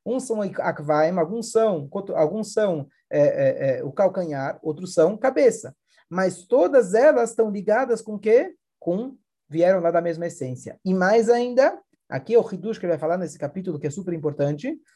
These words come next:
para entender quem são os tzadikim e qual é o papel dos tzadikim, da mesma maneira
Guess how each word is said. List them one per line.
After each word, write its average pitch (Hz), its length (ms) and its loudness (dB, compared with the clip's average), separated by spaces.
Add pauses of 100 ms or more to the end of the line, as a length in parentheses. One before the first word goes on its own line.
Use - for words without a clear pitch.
(180)
para 185 120 4
entender 185 520 0
quem 262 240 -2
são 233 240 2
os 220 80 -8
tzadikim 180 680 -2
e 175 100 -8
qual 254 360 2
é 247 40 6
o 220 80 4
papel 208 440 -2
dos 233 300 0
tzadikim, 170 580 -6 (580)
da 165 140 4
mesma 254 420 2
maneira 208 560 2